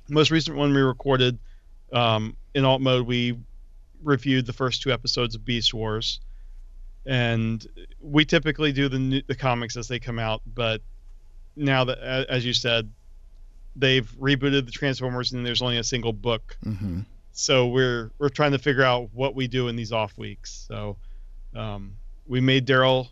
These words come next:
Speaker 1: sit through Beast Wars and he wasn't
Speaker 2: <laughs>
Speaker 1: very happy about it. Um, but it's, it's fun. We've been going since twenty thirteen,
Speaker 2: Mm-hmm.
Speaker 1: and it's, it's just been a blast. Uh, we have a Discord server if,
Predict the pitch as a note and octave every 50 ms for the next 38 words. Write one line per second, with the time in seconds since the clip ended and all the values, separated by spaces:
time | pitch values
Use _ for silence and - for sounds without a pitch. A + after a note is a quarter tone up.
0 | - - - - - C#3 C3+ C3+ - D3+ C#3+ C3 C3+ C3 B2+ - C3 B2 A#2+ A#2+
1 | A#2+ B2 A#2+ - - - B2+ A#2+ A#2 A#2 A2+ G#2+ G#2+ - B2 A2+ G#2 A2+ A2+ -
2 | B2+ A#2 A#2 - - A#2+ - - - C3 C3 B2+ B2 C3 B2 A#2+ - B2 A#2 A2+
3 | A2+ A2 A2+ B2 C#3+ - - - - - - - - - - - - - - -
4 | - - - - - - - - - - - - - - - - - - - -
5 | - C3 B2+ B2+ B2 A#2+ A#2+ A#2+ B2+ A#2+ - - - - - - - - - -
6 | - - - - - - - D3+ C3+ D#3 E3 - - - - - - - - -
7 | - - - - F3 D#3+ - - - - - E3+ - - - F#3 F#3 F3 D#3 D3
8 | C#3+ D#3+ D3+ C#3+ D#3 D3+ D3+ D#3 D#3 C#3+ - - D3+ D3+ D3 - - - - -
9 | - - D3+ D3+ D#3 D3 D#3+ D3+ - - - D3+ D3+ D#3+ E3+ E3+ E3 E3 - -
10 | G#2+ G#2+ B2 C#3 C3+ C3+ C3 C3 C3+ C3 C3 C3 C3 B2 - - - - - -
11 | - - - D3+ C#3 C3+ C3 - - - - - - - C#3+ - - C#3+ B2 A2+
12 | C#3+ C#3 C#3+ C#3+ C3 A#2 C3 C3 C3 C3 C#3 C#3+ - - - - C3 C3 B2 B2
13 | A#2+ A#2 A2+ B2 B2+ C3+ C#3 C3 B2+ B2+ A2+ C#3 - - - D3+ C#3+ C#3 - -
14 | D3+ D3+ D3+ E3 E3 D#3 C3+